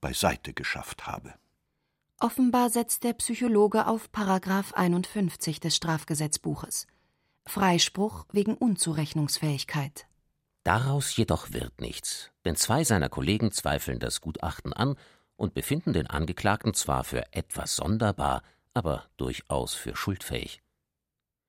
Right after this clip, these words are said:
Speaker 3: Am dritten Juni neunzehnhundertneunundzwanzig verurteilt das Gericht Baron Alexander von Gleichen-Rußwurm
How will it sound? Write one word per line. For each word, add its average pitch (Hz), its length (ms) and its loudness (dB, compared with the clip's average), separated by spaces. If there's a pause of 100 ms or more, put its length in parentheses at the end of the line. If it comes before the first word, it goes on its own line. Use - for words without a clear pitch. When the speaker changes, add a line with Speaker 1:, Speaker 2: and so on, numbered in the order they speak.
(260)
Speaker 3:
Am 113 100 2
dritten 165 260 2
Juni 123 320 4
neunzehnhundertneunundzwanzig 104 1500 2 (140)
verurteilt 120 600 2
das 71 140 0
Gericht 60 380 -2
Baron 65 380 2
Alexander 78 560 0
von 65 180 -2
Gleichen-Rußwurm 71 920 0